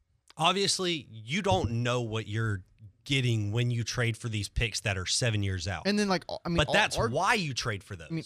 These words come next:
Speaker 2: arguably, like, is, I mean, arguably, like, is Luka, I mean, is, is Giannis, like, closer to Luka trade value than we think? I mean, a back, like, two-time M V P, defensive player of the year, like, obviously he's a big, so you, I mean, scoring-wise is different, but, like, I think it's closer than, like, people would think based on age.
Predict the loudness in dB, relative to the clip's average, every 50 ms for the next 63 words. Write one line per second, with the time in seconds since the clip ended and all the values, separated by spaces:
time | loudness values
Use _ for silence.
0 | -6 -4 0 0 0 0 0 -2 -4 -2 0 0 0 0 -2 -4 -8 -8 -6 -6
1 | -6 -6 -8 -10 _ _ -20 -20 _ _ _ _ _ _ -18 -16 -14 -14 -14 -12
2 | -12 -12 -12 -12 -14 _ _ _ -2 0 0 2 2 2 2 4 2 2 2 0
3 | -2 -2 -2 -2 0 0 0 0 -2 -4 -2 -2 0 0 0 0 0 -2 -4 -6
4 | -6 -6 -4 -2 0 0 0 0 0 0 -2 -4 -4 -10 _ -12 -4 0 2 2
5 | 2 2 2 0 0 2 2 2 0 0 0 -2 0 0 0 2 2 2 2 2
6 | 2 2 2 0 -2 -2 -2 -2 -2 -2 -2 -2 -2 -2 -4 -4 -6 -8 -14 _
7 | _ _ _ -6 0 2 4 4 4 0 -2 -4 -4 -4 -2 -2 -4 0 0 0
8 | 0 2 0 0 -2 -2 0 0 -2 0 0 0 0 0 -2 -4 -10 -18 -10 -6
9 | -6 -6 -6 -6 -4 -4 -2 0 0 0 0 0 0 0 0 0 -2 -4 -8 _
10 | _ _ _ _ _ _ _ -6 -4 -2 -2 0 0 0 0 0 2 4 6 6
11 | 6 6 6 4 2 -2 -2 -2 -2 -2 -2 -2 -2 -4 -4 -2 0 2 2 2
12 | 2 2 0 -2 -2 -2 -2 -2 -2 -4 -4 -6 -6 -2 0 2 2 2 2 0
13 | -2 -4 -2 -2 0 0 0 0 -2 -2 -2 -2 -2 -4 -6 -6 _ 0 0 0
14 | 0 -2 -4 -4 -2 -2 -2 -2 -2 -4 -4 -4 -4 -4 -4 -6 -6 -4 -4 -4
15 | -4 -6 -10 -12 -12 -12